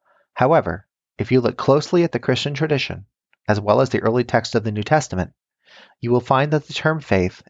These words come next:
is used in a broader way than just intellectual assent.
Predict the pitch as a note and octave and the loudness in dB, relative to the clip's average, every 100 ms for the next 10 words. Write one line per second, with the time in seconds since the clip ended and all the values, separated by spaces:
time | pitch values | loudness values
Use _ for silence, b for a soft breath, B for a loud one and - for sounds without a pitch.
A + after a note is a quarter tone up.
0 | _ A#2+ A2 G#2+ G2+ - G#2+ G2 B2 C3 | _ -2 0 0 0 -2 -6 -6 0 2
1 | D#3+ D#3 D#3 C3 C#2 - _ _ _ G#2 | 2 0 2 2 0 -10 _ _ _ -2
2 | G2+ C3 A#2 - - G2+ G#2 F#2 - F#2 | 2 2 2 0 -8 -4 -4 -4 -6 -8
3 | F2 - - B2+ G2 - | -8 -8 -2 -2 -2 -10